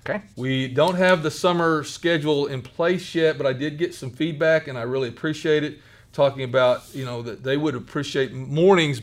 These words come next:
Speaker 2: not necessarily early mornings, but somewhere like a seven to ten in the morning.
Speaker 1: Mm-hmm.
Speaker 2: And then of an, of an evening, they, they, again, their, their point was they'd much rather walk outside,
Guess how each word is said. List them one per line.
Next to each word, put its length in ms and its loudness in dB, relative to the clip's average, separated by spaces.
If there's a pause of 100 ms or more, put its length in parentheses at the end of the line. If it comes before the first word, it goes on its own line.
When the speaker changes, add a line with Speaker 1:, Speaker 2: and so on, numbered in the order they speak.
Speaker 2:
not 240 4
necessarily 480 4
early 300 10
mornings, 420 -2
but 180 -4
somewhere 360 0
like 200 2
a 60 -8
seven 380 -2
to 80 -8
ten 460 -4 (360)
in 100 -2
the 60 0
morning. 520 0
Speaker 1:
Mm-hmm. 280 -10 (160)
Speaker 2:
And 160 -6
then 240 -2
of 160 -2
an, 100 -4
of 340 -4
an 80 -2
evening, 340 -2
they, 180 -4
they, 220 -8
again, 240 -8
their, 100 -8
their 200 -14
point 220 -4
was 120 -6
they'd 200 -2
much 260 -2
rather 160 4
walk 280 2
outside, 540 0